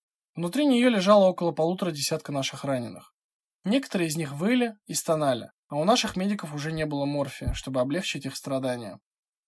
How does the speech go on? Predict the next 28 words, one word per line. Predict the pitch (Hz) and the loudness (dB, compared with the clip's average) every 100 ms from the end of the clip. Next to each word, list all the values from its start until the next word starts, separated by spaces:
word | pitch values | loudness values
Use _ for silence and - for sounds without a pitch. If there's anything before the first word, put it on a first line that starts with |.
| _ _ _ | _ _ _
Санитар | - 180 196 285 294 | -6 -2 4 6 6
быстро | 247 247 190 | 2 2 0
осмотрел | 180 175 165 143 | 0 -2 0 0
мою | 135 127 | 2 2
руку | 214 269 | 2 0
и | 190 | -4
продезинфицировал | 165 165 156 160 165 - 156 127 110 | -4 -4 -4 -6 -6 -4 -2 -4 -6
ее. | 104 98 - _ _ _ _ | -8 -10 -16 _ _ _ _
Он | 175 | -4
сказал, | 175 190 190 262 262 _ _ | 4 4 8 6 6 _ _
что | _ - 202 | _ 0 2
у | |
меня | 208 | 4
нет | 220 214 147 | 4 2 0
ничего | 135 127 | -4 -4
серьезного. | 120 131 127 113 101 95 _ _ _ _ _ | -4 -2 -2 -4 -8 -14 _ _ _ _ _
А | 156 | 0
рука | 165 - 294 | 2 6 8
болит, | 277 170 117 - _ _ _ _ | 10 6 2 -8 _ _ _ _
возможно, | 156 156 226 285 247 185 147 _ _ _ _ _ | -2 4 6 6 6 4 2 _ _ _ _ _
из-за | 170 165 | -4 2
того, | 185 214 | 6 6
что | 262 - _ 214 214 214 208 208 - | 4 0 _ 4 6 8 8 6 -4
задет | 160 175 196 202 | 0 2 2 0
нерв. | 175 120 - _ _ _ _ _ _ _ | 0 0 -4 _ _ _ _ _ _ _
Но | 180 | -2
с | 196 | 2
этим | 302 285 240 202 | 2 2 0 0